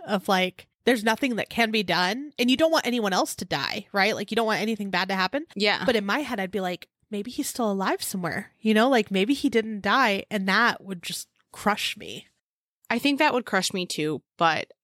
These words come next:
Speaker 2: I think that everyone I know who I love, who would be worth rescuing, would not want other people to die for them.
Speaker 1: That's fair. Yeah.
Speaker 2: And they would, like, be scared and terrified, but also not want other people to risk their lives.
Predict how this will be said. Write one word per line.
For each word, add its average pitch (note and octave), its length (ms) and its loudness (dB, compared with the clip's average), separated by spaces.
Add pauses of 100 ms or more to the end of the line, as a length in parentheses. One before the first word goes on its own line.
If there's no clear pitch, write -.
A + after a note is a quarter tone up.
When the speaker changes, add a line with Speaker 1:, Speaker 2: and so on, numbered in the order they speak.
(120)
Speaker 2:
I E3+ 180 0
think F3+ 300 -2
that F3 200 2 (160)
everyone A#3 540 2
I F#3 160 2
know E3+ 420 0
who E3 220 -4
I D#3 160 2
love, D3+ 600 2
who G3+ 140 6
would F#3+ 120 2
be F3+ 120 2
worth F3 260 2
rescuing, D#3+ 760 0 (200)
would F3+ 160 0
not F3+ 260 0
want E3+ 140 -4
other E3 160 -2
people D#3 260 -6
to D3+ 100 -2
die - 220 -6
for - 140 -12
them. - 280 -8 (340)
Speaker 1:
That's - 220 -16
fair. - 340 -14
Yeah. F#3+ 300 -12 (300)
Speaker 2:
And F#3 140 0
they F#3+ 120 4
would, F#3 180 0
like, F3 320 2 (360)
be G3+ 180 2
scared F3+ 360 2
and E3+ 120 -4
terrified, F3+ 500 0
but F#3 100 0
also D#3+ 300 0
not D#3 200 -4
want E3 140 -6
other D#3 120 -8
people C#3 220 -10
to C3 80 -12
risk - 200 -10
their F#2 140 -10
lives. - 640 -6